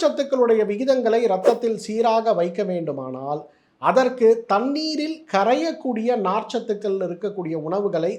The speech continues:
தவறாமல் நாம் சாப்பிட வேண்டும் அப்படிங்கிறது ஆய்வறிக்கைகள். தண்ணீரில் கரையக்கூடிய நார்ச்சத்துக்கள் எதுல இருக்கு? சில நேரங்கள்ல பாத்தீங்கன்னா நம்ம வெந்தயத்துல அது அதிகமா இருக்கிறத பார்க்கிறோம்.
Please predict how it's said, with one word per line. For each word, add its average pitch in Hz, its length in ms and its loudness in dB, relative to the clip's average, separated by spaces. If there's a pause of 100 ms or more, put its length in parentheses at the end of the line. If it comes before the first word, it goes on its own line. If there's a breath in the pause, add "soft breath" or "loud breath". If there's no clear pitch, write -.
(100)
தவறாமல் 208 600 0
நாம் 180 220 -8
சாப்பிட 170 420 -6
வேண்டும் 147 380 -8
அப்படிங்கிறது 143 460 -10 (120)
ஆய்வறிக்கைகள். 131 600 -12 (680)
தண்ணீரில் 320 640 2
கரையக்கூடிய 254 580 4 (140)
நார்ச்சத்துக்கள் 226 720 2
எதுல 214 200 6
இருக்கு? 196 320 0 (1080)
சில 214 180 4
நேரங்கள்ல 220 520 6
பாத்தீங்கன்னா 190 360 2
நம்ம 175 120 0
வெந்தயத்துல 214 640 4
அது 175 60 4
அதிகமா 175 380 0
இருக்கிறத 143 320 -6
பார்க்கிறோம். 127 420 -14